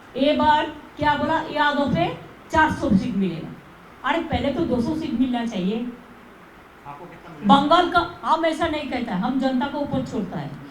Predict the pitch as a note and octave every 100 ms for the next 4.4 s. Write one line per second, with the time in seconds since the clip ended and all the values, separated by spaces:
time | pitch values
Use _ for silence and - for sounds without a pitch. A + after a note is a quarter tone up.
0 | - - F#3+ B3+ C4+ D#4+ E4 E4 - C4
1 | - E4 - C#4+ D4 D4 D#4+ D#4 B3+ B3
2 | A#3 A3 G#3+ A3 A3+ - - - - C4+
3 | C#4 D#4+ D#4 D4+ C#4+ C#4+ D4+ E4+ C#4+ B3+
4 | A3+ G3+ E3+ -